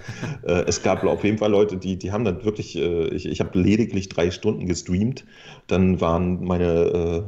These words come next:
Speaker 2: äh, Index-Controller alle und, äh, ich hab dann, äh, noch mal eine halbe Stunde, äh, auf der Playstation weitergemacht, aber nicht mehr gestreamt und so. Es gab wirklich Leute, die die ganze Zeit durchgehalten haben und, äh,
Speaker 1: Mhm.
Speaker 2: Respekt vor.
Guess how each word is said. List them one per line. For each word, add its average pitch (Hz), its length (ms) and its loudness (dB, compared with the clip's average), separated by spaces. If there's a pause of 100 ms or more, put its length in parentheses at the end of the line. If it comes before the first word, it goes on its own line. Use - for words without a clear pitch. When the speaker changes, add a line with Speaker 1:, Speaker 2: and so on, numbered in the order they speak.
Speaker 2:
äh, - 40 -4
Index-Controller 87 720 0
alle 98 300 0 (520)
und, 85 540 0
äh, 80 380 0
ich - 260 -8
hab - 160 -4
dann, 82 340 0
äh, 82 600 -6
noch 80 200 -2
mal 80 440 0
eine 78 180 0
halbe 87 160 2
Stunde, 82 300 -2
äh, 78 240 -2
auf 78 280 -2
der - 80 -4
Playstation 104 380 2
weitergemacht, 80 460 0
aber 82 200 0
nicht 85 180 -2
mehr 92 100 4
gestreamt 87 400 -2
und 87 100 -6
so. 104 200 -4 (460)
Es 90 120 -8
gab - 160 -2
wirklich 113 240 0
Leute, 101 200 0
die 92 60 -4
die 90 40 -2
ganze 95 200 -4
Zeit 92 240 -4
durchgehalten 78 580 -2
haben 78 220 -2
und, 82 260 -6
äh, 82 40 -6
Speaker 1:
Mhm. 80 300 -4
Speaker 2:
Respekt - 380 -4
vor. 78 240 0